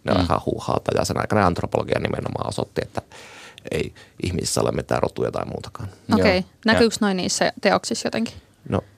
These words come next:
Speaker 1: no näkyy
Speaker 2: Näkyy,
Speaker 1: kyllä.
Speaker 2: joo. Joo, että kyllä siellä kuvaillaan tiettyjä ihmislajeja vähän, vähän epäsuotuisasti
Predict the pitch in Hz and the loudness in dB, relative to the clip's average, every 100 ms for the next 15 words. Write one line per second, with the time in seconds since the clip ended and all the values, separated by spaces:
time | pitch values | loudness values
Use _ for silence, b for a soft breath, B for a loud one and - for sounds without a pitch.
0 | _ _ _ - _ 113 120 131 120 - | _ _ _ -20 _ 2 4 4 2 0
1 | 85 90 92 82 - 101 92 90 B B | 0 0 0 0 -4 0 0 0 B B
2 | B B B B - 90 87 85 - 87 | B B B B -6 -4 -2 -6 -10 -6
3 | 87 82 - 90 - 90 87 85 85 - | -6 -6 -8 -6 2 4 6 4 0 -4
4 | _ _ - 95 85 92 87 90 90 - | _ _ 0 0 4 4 4 4 0 -6
5 | - - - 104 95 92 92 87 95 95 | -14 -16 -4 2 4 6 4 2 0 -2
6 | 87 92 92 92 98 92 95 104 107 - | 0 0 0 -2 -2 -2 -2 -4 -6 -6
7 | 104 | -8